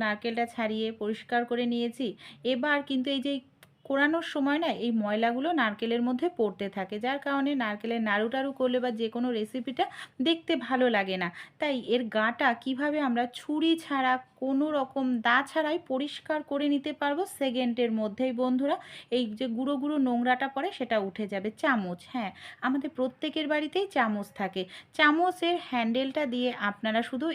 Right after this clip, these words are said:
এইভাবে একটু ঘষতে থাকবেন, দেখবেন খুব সুন্দরভাবেই কিন্তু বন্ধুরা আপনারা এই যে নারকেলের গায়ের নোংরাটা, এটা কিন্তু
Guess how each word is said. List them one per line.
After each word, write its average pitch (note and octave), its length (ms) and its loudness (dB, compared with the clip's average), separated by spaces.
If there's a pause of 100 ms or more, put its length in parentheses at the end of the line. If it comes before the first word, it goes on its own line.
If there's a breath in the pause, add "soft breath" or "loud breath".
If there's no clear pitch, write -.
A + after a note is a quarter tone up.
এইভাবে A#3 500 0
একটু C#4+ 180 -2 (140)
ঘষতে G#3+ 360 -2
থাকবেন, F#3 420 -2 (440 loud breath)
দেখবেন C#4+ 320 2 (100)
খুব F#4 200 2 (160)
সুন্দরভাবেই D#4 800 4
কিন্তু D#4 280 0 (140)
বন্ধুরা C#4 420 4 (340 loud breath)
আপনারা C4 460 4 (180)
এই C#4 80 2
যে C#4+ 140 0
নারকেলের C4+ 600 4 (540 soft breath)
গায়ের B3 320 6 (100)
নোংরাটা, B3+ 500 2 (140)
এটা A3+ 220 0
কিন্তু B3+ 340 -2